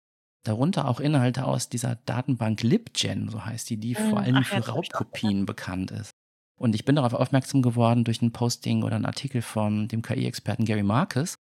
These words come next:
Speaker 1: Der hat nämlich so ein Tool, was der Atlantik zur Verfügung gestellt hat, genutzt und hat selber festgestellt, dass über einhundert seiner Bücher und wissenschaftlichen Artikel ohne seine Zustimmung da verwendet worden sind. Und ganz, ganz viele andere AutorInnen und WissenschaftlerInnen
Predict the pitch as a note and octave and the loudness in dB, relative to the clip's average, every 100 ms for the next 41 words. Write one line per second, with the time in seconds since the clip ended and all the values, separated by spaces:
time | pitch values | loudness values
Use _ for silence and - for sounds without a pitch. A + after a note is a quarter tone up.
0 | _ _ _ - A2 A2 - - A#2+ A2+ | _ _ _ -4 -2 -2 -6 -6 0 2
1 | A2+ - G#2+ - G#3+ B2+ G#2+ - A#2+ A2 | 2 0 -2 2 4 6 4 0 -6 -6
2 | - A2 A2+ A2 - - - G#2+ C#3+ B2 | -2 0 0 -2 -4 -4 -4 0 2 2
3 | G#2 - G#2 G#2+ - A2+ D3+ - A#2+ A#2 | 0 -4 -4 -4 -4 0 0 0 0 2
4 | B2+ B2+ - C3 - A#2+ A2 A2 - G3+ | 0 -2 -2 -2 0 0 0 -2 0 0
5 | F#3+ - - A3 G#3+ G#3+ C#3+ C#3 C3 B2 | 2 2 4 4 6 4 4 6 4 2
6 | C#3 C#3 A#2 A#2+ C3 A#2+ B2 - A#2 - | -2 0 0 0 -2 -2 -4 -6 -6 -4
7 | A#2 - C3+ - E3+ C3+ B2 A#2+ B2 - | -6 -6 -6 0 2 2 0 -2 -6 -2
8 | A2+ A2 G#2+ - A2+ A#2 A2+ - G#2 G#2+ | -2 0 -2 -4 -2 -2 -2 -8 -10 -8
9 | A2 A2 A2+ _ _ _ _ - A#2 B2 | -8 -8 -10 _ _ _ _ -2 4 4
10 | C3 B2 - C3 A#2 B2 A#2 - A#2+ - | 4 0 0 0 0 0 0 -2 -4 -4
11 | A2+ - A2 G#2+ G#2+ A2+ - G#2+ A2+ - | -4 -2 -2 0 -2 -4 -4 -4 -4 -8
12 | - A2 | -6 -4